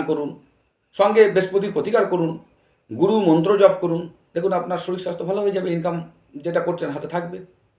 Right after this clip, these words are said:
যখনই দেখবেন ব্যাংক ব্যালেন্স কমতে থাকছে, প্রচুর খরচা হয়ে যাচ্ছে, জানবেন যে বৃহস্পতি আপনার খারাপ হয়েছে,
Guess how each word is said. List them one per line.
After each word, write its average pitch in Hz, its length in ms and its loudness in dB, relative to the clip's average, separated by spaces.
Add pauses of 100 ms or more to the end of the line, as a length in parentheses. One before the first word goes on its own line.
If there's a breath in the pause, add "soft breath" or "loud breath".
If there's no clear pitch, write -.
(200)
যখনই 240 320 8
দেখবেন 247 280 6
ব্যাংক 311 180 8
ব্যালেন্স 214 260 -2
কমতে 208 280 0
থাকছে, 190 260 0
প্রচুর 226 280 -4
খরচা 170 220 2
হয়ে 170 120 8
যাচ্ছে, - 200 2 (140)
জানবেন 175 280 2
যে 170 100 -2
বৃহস্পতি 165 340 -2
আপনার 127 160 -6
খারাপ 113 180 -10
হয়েছে, - 180 -18